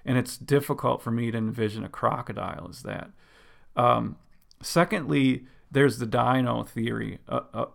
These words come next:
and there are different versions of this, right? Like, this is some sort of prehistoric beast. It's difficult for me to accept that interpretation,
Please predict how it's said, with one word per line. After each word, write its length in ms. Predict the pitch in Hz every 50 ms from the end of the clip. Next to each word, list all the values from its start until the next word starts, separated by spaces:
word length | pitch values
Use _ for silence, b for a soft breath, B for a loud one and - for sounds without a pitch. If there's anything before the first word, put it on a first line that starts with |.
| - - -
and 300 | 127 120 117 117 - -
there 180 | - 147 143 139
are 40 | 123
different 420 | 117 123 123 - 123 117 110 - - -
versions 520 | 107 123 123 123 120 110 117 113 110 107
of 120 | 110 110
this, 200 | 113 117 - -
right? 240 | 120 117 113 110 -
Like, 180 | 117 117 113 -
this 180 | 120 110 -
is 100 | 113 107
some 260 | - - 117 113 113 110
sort 320 | - - 123 120 120 117
of 180 | 113 - - -
prehistoric 880 | - 127 123 117 120 123 - - - 117 113 113 110 - - - -
beast. 440 | 120 120 120 113 - - - - b b b b b b b b b b b b -
It's 260 | 139 135 135 - -
difficult 680 | - - 156 175 170 - 208 196 - 180 156 143 139 -
for 100 | - 127
me 160 | 123 127 127
to 80 | 120 123
accept 500 | 113 - - - 127 123 - - - 131
that 320 | 127 127 127 135 143 147 143
interpretation, 920 | 135 123 - - 120 117 - 120 - - 110 110 107 - - 104 107 -